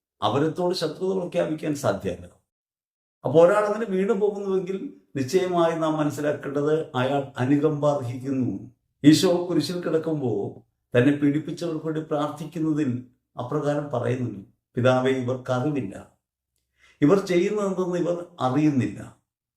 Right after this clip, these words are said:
ഒരു വിധത്തിൽ അപ്രകാരം അറിവില്ലാതെ അവനവന്റെ അകമേ വസിക്കുന്ന ദൈവത്തെ തിരിച്ചറിയാതെ, ദൈവസ്നേഹത്തിന്റെ ശക്തിയെ തിരിച്ചറിയാതെ വീണു പോകുന്നവരാണ് നമ്മെ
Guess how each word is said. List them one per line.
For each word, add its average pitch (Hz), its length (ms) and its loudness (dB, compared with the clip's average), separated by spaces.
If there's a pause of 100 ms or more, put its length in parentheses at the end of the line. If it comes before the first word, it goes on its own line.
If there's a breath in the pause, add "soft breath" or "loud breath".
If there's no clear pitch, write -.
(200)
ഒരു 156 120 10
വിധത്തിൽ 180 640 0 (280)
അപ്രകാരം 160 760 0 (240)
അറിവില്ലാതെ 123 1000 -4 (720)
അവനവന്റെ 160 420 2
അകമേ 160 240 0
വസിക്കുന്ന 165 440 -6
ദൈവത്തെ 170 340 -2
തിരിച്ചറിയാതെ, 98 1040 -2 (480)
ദൈവസ്നേഹത്തിന്റെ 156 760 0
ശക്തിയെ 160 340 -4
തിരിച്ചറിയാതെ 110 1080 -2 (360)
വീണു 131 260 4
പോകുന്നവരാണ് 139 1080 0 (720)
നമ്മെ 127 520 0